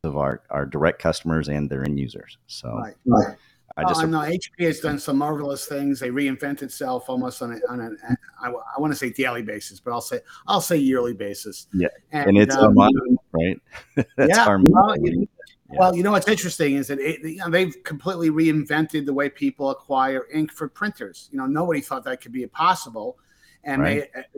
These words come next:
Speaker 2: you know, they recognize that ink is a very ex-, uh, um, expensive, um, commodity for people.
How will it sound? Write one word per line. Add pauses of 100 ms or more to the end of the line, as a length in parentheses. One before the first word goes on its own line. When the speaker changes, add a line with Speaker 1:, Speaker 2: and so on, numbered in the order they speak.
(120)
Speaker 2:
you
know,
they
recognize
that
ink
is
a
very
ex-, (160)
uh, (120)
um, (120)
expensive, (220)
um,
commodity
for
people.